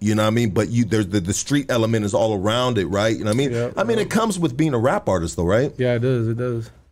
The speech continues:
Speaker 1: You know, and, uh, do you, do you always, do you, like, uh, I mean, how has it been so far? How about that?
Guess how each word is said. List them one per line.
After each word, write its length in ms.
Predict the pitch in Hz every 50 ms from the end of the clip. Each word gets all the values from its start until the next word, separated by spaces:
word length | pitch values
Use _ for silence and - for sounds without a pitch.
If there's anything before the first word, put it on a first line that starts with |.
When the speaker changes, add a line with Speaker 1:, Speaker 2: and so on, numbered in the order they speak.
| _ _ _ -
Speaker 1:
You 160 | - 110 104
know, 220 | 101 104 104 113
and, 160 | 113 107 104 -
uh, 120 | 101 117
do 120 | 110 107 127
you, 280 | 135 131 127 120 -
do 120 | 113 107 120
you 240 | 127 131 127 120 120
always, 300 | 113 120 120 127 127 -
do 160 | 117 107 113
you, 280 | 120 127 127 123 117 113 - - _ _ -
like, 400 | 113 107 101 92 - - - - -
uh, 340 | 104 98 92 90 87 85 - - - - - - - _ _ _ _ _ _ _ _ _ _ - - -
I 60 | 143
mean, 120 | 156 156 160
how 140 | 175 175 170
has 120 | 165 143
it 80 | 139 104
been 140 | 135 123 113
so 180 | - 107 92
far? 180 | - - 95 82
How 60 | 87 104
about 200 | 98 92 82 -
that? 180 | 90 76 -